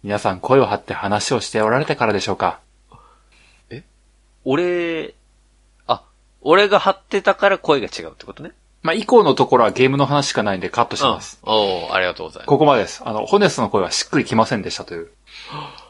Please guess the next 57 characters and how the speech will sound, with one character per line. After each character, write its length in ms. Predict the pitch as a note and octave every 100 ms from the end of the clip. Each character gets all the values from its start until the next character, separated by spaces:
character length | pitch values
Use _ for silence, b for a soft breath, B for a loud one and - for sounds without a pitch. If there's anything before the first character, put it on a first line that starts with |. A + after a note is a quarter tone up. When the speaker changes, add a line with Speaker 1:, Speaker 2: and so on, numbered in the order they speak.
| B -
Speaker 1:
こ 120 | D3
れ 60 | E3+
が 60 |
読 100 | E3
み 60 | D#3
た 80 | D3+
く 80 |
て、 260 | - G#2+ - _ -
流 80 | A#2
行 80 | A#2
り 80 |
物 160 | A#2+ A#2+
通 140 | A2
信 140 | A#2 A#2
簿 80 | G2+
で 80 |
も 80 | F2+
読 120 | F2+
ま 80 | G2
せ 80 | G2+
て 60 | G2+
い 40 |
た 80 | G2
だ 80 | F#2+
き 60 |
ま 80 | G#2
し 60 | -
た。 140 | G2+ _ _ _
Speaker 2:
一 720 | F#3 D#3 D3+ D#3+ E3+ D3+ F3+
番 220 | F#3+ G3
ふ 120 | D3 F#3+
わ 120 | C3+
ふ 40 |
わ 80 | B2
し 60 | -
た 80 |
終 80 | A2+
わ 60 | G#2+
り 80 | A2
方 160 | A2+
や 80 | G2
な、 200 | A#2 A#2+
Speaker 1:
<laughs> 0 |
Speaker 2:
お 140 | G#2+
い。 180 | A2 F2 - - - - D#3 - - - - - B B B B B _ _ _ _ B B B
そ 320 | - - D#3
ん 160 | D#4 G4+
な 120 | G#4+
に 120 | G4
違 180 | F#4 - C4 C#4
う 40 |
か 160 | A3+ -
ね？ 120 | - _ _ _ _ _ _
Speaker 1:
ま 600 | A#2 A2 G#2+ G2 F#2 F2
あ、 20 | E2+
そ 100 | F#2+
の、 280 | F2 F2